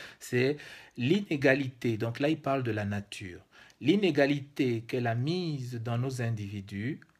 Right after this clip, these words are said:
prouve que cette discordance lui plaît, puisqu'elle l'a établie et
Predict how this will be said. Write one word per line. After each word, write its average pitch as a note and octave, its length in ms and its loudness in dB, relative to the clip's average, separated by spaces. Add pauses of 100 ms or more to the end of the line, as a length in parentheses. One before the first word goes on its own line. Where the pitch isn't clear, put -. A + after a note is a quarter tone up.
(160)
prouve F#3+ 680 0
que E3 100 0
cette D#3 380 -4
discordance A#2+ 1000 -4
lui A#2 260 -4 (120)
plaît, G#2 320 -4 (680)
puisqu'elle D#3 1080 0
l'a D#3 260 -2 (120)
établie A2 680 -8 (520)
et C#3 180 4